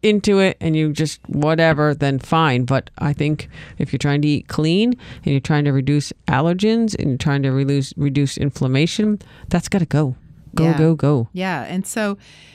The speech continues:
Speaker 2: the idea behind the latest research in nutrition might turn that pyramid on its head.
Speaker 1: Yeah, I say turn it right upside down and see
Speaker 2: Yeah.
Speaker 1: what shakes out of it.
Speaker 2: Yeah, and so it's really nowadays we're calling this, um, macros.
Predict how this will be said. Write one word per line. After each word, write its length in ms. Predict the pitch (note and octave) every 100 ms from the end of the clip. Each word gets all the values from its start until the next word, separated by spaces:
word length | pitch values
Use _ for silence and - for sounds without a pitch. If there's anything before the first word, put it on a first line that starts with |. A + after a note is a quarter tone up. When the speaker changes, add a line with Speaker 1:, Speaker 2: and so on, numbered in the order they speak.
| _ -
Speaker 2:
the 140 | C4+
idea 600 | C4 F4 A4+ E4 D#4 C#4+ A#3+
behind 480 | G3+ A3 G#3+ G#3+
the 60 | E3+
latest 520 | D#3+ A#3+ G#4+ A4+ -
research 460 | E3 - D#3 D3 E3+
in 120 | D#3
nutrition 720 | D3+ - D#3 D3+ - D3+ D3 -
might 340 | E3+ E3+ -
turn 300 | - G3 F#3+
that 240 | E3 -
pyramid 500 | - G3 A3+ E3+ C#3+ -
on 140 | D#3+ D3
its 200 | - -
head. 360 | G3+ F3 C#3+
Speaker 1:
Yeah, 140 | D#3 D3
I 20 |
say 180 | E3 D3
turn 200 | - D#3+
it 120 | - -
right 180 | D3
upside 380 | D#3+ - E3 D3
down 260 | D3 C3+ B2
and 200 | A#3+ B3
see 120 | F3
Speaker 2:
Yeah. 60 | D#3
Speaker 1:
what 140 | C3+
shakes 320 | - D#3+ -
out 160 | D3+ D3+
of 80 | B2
it. 220 | - F#3+
Speaker 2:
Yeah, 280 | B3+ C#4 - - - A3+
and 180 | A#3
so 380 | - C#4 A#3+ A#3
it's 280 | F#3+ A#3 -
really 360 | A#3+ E4 F4 C#4
nowadays 600 | A3+ A#3+ C4+ G#3 G3 F3+
we're 60 |
calling 480 | - - G3 G#3 F#3
this, 180 | F3 -
um, 420 | E3 D#3+ D3+ C#3+ - D#3
macros. 840 | D#3 C#3+ - - - - - -